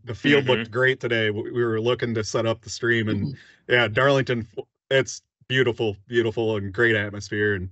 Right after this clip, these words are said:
Speaker 1: yeah, I'm, I'm not, I'm actually going to watch your guys' <laughs> stream Friday night at, once I get home.
Speaker 3: <laughs> That's,
Speaker 2: Yeah,
Speaker 3: I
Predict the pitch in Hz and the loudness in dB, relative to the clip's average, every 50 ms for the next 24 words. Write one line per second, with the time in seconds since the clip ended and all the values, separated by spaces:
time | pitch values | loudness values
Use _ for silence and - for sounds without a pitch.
0 | - _ _ - - - - - _ _ - 123 135 123 107 123 131 - _ _ | -12 _ _ -20 -20 -20 -20 -20 _ _ 0 0 2 2 2 0 -2 -4 _ _
1 | _ _ _ _ _ _ _ _ _ - 120 139 147 156 151 147 139 - _ - | _ _ _ _ _ _ _ _ _ -4 -2 2 4 4 4 4 2 0 _ -2
2 | 135 147 151 135 139 147 - - 151 139 123 110 127 123 131 123 113 110 110 113 | 0 2 2 4 2 2 2 0 -2 -2 0 0 -2 -2 -2 -2 -4 -4 -4 -4
3 | 117 117 117 - - 120 120 117 117 117 117 117 131 131 - - - 170 175 170 | -6 -6 -8 -6 -4 -2 0 2 2 0 0 -2 -4 -6 -6 -2 0 2 0 2
4 | - - 220 175 147 - - 175 151 147 - 190 170 160 156 151 147 147 143 139 | 0 -4 -6 -6 -4 -2 -2 0 0 2 4 4 4 4 4 4 4 4 4 4
5 | - - 143 143 196 160 131 127 175 143 117 135 - 123 110 113 - - - - | 4 2 4 4 2 2 2 2 2 0 0 -2 -4 -4 -6 -8 -16 -18 -20 -20
6 | _ _ _ _ _ _ _ _ _ _ _ _ _ _ _ _ _ - - 156 | _ _ _ _ _ _ _ _ _ _ _ _ _ _ _ _ _ -12 -6 -4
7 | 196 220 - - - 80 - - 101 107 | -4 -2 -2 -4 -8 -8 -4 -2 0 0